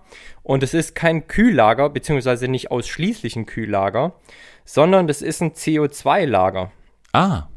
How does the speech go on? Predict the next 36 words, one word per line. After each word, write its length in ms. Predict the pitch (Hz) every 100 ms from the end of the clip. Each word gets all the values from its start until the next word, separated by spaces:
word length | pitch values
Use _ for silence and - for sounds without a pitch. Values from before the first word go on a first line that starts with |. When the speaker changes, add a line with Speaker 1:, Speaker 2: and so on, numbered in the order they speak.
| -
Speaker 2:
okay. 180 | - -
Speaker 1:
Also, 520 | 110 120 131 151 180 - - _ _ -
also 520 | - 120 139 156 165 -
da, 320 | 139 135 123 -
äh, 260 | - 131 -
kommen 360 | - 151 143
noch 240 | 139 123 -
Gase 400 | 123 156 160 123
in 180 | - 113
diese 240 | 110 113
Kältekammer 640 | - 117 110 110 - 110
mit 180 | 107 104
rein, 240 | 101 113 135
die 140 | 127
einfach 340 | - 123 135 113
Speaker 2:
Ah. 20 |
Speaker 1:
den 180 | 123 117
Reifeprozess, 1200 | 110 156 160 - 135 - 120 110 - - - - _ - -
äh, 400 | 107 107 65 57 - - -
beenden. 400 | 107 117 107 95
Speaker 2:
Ja, 220 | 101 - _ _ - -
ja. 180 | 92 85 - _
Speaker 1:
Und 420 | - 131 131 123 -
so 240 | 147 131 151
kommt 220 | 170 147
es 100 | 143
eben 300 | 135 139 135
zustande, 480 | - 127 127 139 135
dass 220 | 127 -
wir 440 | 131 127 123 50 - _ _ _ -
ohne 300 | 143 160 160
Transportwege 1040 | - 127 - 147 143 147 135 143 139 120 -
das 200 | 117 -
ganze 260 | 123 131 131
Jahr 260 | 117 123
über 460 | 127 117 120 117